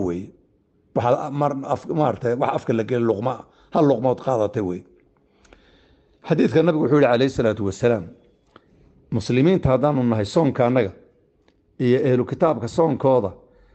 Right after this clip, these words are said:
waxa kala saari ee lagu kala garto waa suxuurta cunitaankeeda wey. Waa arrin cajiiba wey. Suxuurta cunideeda iyo suxuurashada waa farqiga iyo faasilka iyo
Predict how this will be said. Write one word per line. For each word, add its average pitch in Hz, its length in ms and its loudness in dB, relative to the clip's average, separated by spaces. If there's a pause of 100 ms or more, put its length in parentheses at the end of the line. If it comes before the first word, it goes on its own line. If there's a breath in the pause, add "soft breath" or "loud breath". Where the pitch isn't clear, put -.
(180 soft breath)
waxa 127 240 0
kala 117 300 0
saari 143 480 0
ee 131 80 -2
lagu 123 240 0
kala 143 220 0
garto 107 280 -4
waa 113 100 0
suxuurta 131 380 0
cunitaankeeda 113 600 -2
wey. 90 160 -4 (1200)
Waa 101 120 -2
arrin 123 140 0
cajiiba 104 400 -2
wey. 95 180 -8 (720 soft breath)
Suxuurta 143 800 0 (640)
cunideeda 127 800 2
iyo 113 160 -2
suxuurashada 113 800 2 (560 soft breath)
waa 110 160 2
farqiga 127 720 -2 (440)
iyo 117 160 4
faasilka 123 760 0 (360 soft breath)
iyo 131 160 4